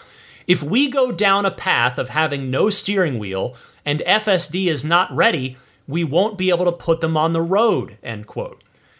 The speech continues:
He suggested that they make a car that had a steering wheel and pedals that could easily, that could be easily removed.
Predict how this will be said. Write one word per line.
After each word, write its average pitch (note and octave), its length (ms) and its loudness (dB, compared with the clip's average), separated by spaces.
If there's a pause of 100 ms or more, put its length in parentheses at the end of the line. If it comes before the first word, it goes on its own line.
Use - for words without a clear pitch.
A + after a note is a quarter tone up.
(280)
He F#3+ 160 0
suggested F#3 720 2
that E3+ 120 -2
they E3 140 2
make D#3+ 240 -2
a F3 60 -4
car D3 340 2
that B2+ 160 0
had F#3+ 320 0
a - 80 4
steering C#3+ 420 -2
wheel B2 220 0
and A#2+ 160 -4
pedals C#3+ 460 0 (260)
that D#3 160 -2
could D#3+ 320 -2
easily, F3 720 0
that D#3 100 2
could D3 180 0
be G3 160 4
easily E3 540 2
removed. D#3 720 0